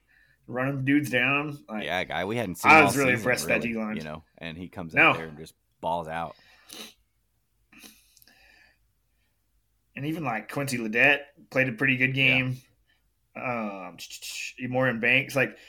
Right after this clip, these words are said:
Speaker 1: dudes that we hadn't played. Quincy was hurt in and out this year, but then, like, those dudes didn't play a lot this year and <laughs> had, between those three guys, four and a half sacks.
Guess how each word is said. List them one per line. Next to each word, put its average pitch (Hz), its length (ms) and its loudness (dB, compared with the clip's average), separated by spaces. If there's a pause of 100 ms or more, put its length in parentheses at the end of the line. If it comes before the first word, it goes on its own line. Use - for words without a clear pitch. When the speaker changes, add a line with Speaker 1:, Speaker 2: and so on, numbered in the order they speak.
(140)
Speaker 1:
dudes 226 220 4
that 202 100 4
we 147 160 6
hadn't 139 320 4
played. 127 380 2
Quincy 196 420 2
was 147 160 0
hurt 135 340 -2
in 135 100 -4
and 123 80 0
out 120 180 -2
this 117 180 -8
year, 127 260 -6
but 113 140 -8
then, 98 240 -14 (720)
like, - 180 -12 (320)
those 151 160 -2
dudes 151 220 4
didn't 135 240 0
play 127 180 0
a 123 60 0
lot 117 260 -2
this 104 220 -8
year 107 220 -4
and 107 240 -14 (220)
<laughs> - 220 -20
had, 120 580 -2 (440)
between 135 260 -6
those 131 200 -4
three 120 220 -6
guys, 123 360 0
four 123 240 -4
and 113 80 -6
a 107 40 -10
half 110 220 -8
sacks. - 680 0